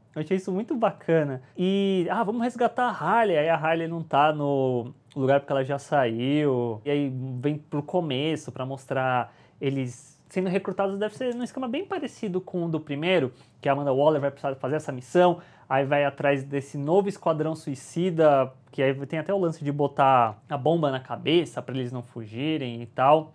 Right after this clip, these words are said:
E uma coisa que eu gostei muito, não é nem relacionada ao trailer, os posters estavam lá, "Não se apegue a ninguém", isso que já deixa claro qual que vai ser a pegada do filme, né?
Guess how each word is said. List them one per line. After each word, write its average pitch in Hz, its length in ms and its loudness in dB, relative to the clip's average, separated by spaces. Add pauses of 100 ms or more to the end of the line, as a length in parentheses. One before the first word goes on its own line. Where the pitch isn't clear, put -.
(120)
E 190 60 -6
uma 214 140 2
coisa 220 280 2
que 196 760 -4
eu 156 160 0 (220)
gostei 139 360 -2
muito, 143 540 -2 (400)
não 143 140 -6
é 147 60 -2
nem 170 160 -4
relacionada 165 560 -2
ao 131 100 2
trailer, 127 460 0 (160)
os - 140 -8
posters 175 340 2
estavam 165 240 0
lá, 143 180 6
"Não 151 200 -2
se 254 160 -2
apegue 202 420 4
a 226 60 2
ninguém", 208 640 2
isso - 100 -20
que 131 80 -6
já 139 180 2
deixa 151 260 -4
claro 139 320 0
qual 147 220 0
que - 80 -16
vai 151 160 -2
ser 135 800 -2 (140)
a 156 80 -2
pegada 180 600 0
do 131 140 -4
filme, 147 480 -2
né? 131 320 -2